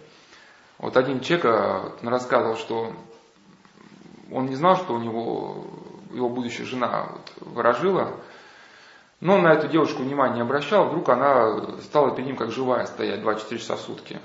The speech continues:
То есть он там дома спит оди-, один, и вдруг она перед ним, ну, как живая, там,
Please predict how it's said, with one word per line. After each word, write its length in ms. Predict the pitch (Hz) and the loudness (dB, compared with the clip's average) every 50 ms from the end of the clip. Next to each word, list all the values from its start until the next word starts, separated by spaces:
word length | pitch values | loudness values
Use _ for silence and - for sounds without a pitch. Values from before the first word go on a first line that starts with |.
| - - | -16 -12
То 60 | - | -12
есть 140 | - - - 123 | -12 -10 -10 -10
он 160 | - - - - | -10 -10 -10 -6
там 180 | - 247 233 131 | -4 -4 0 4
дома 240 | 151 143 117 113 | 4 4 4 2
спит 280 | 107 - - 190 190 - | -2 -2 -4 -4 0 0
оди-, 220 | 113 107 110 110 | 0 0 0 -2
один, 320 | - 117 110 113 107 98 - - - - - _ _ _ _ _ _ - | -4 -4 -4 -4 -8 -10 -10 -12 -16 -20 -20 _ _ _ _ _ _ -14
и 80 | - | -12
вдруг 260 | 113 127 175 180 180 | -4 -2 -2 0 2
она 200 | 120 117 131 127 | 0 2 2 0
перед 180 | 117 - 120 127 | -2 -2 -4 -6
ним, 140 | 143 135 120 | -6 -6 -6
ну, 60 | 113 | -2
как 200 | - 123 113 110 | -2 0 0 0
живая, 380 | 110 127 123 110 101 92 85 - | -2 -2 0 0 0 0 -2 -6
там, 220 | - - - - | -10 -12 -12 -14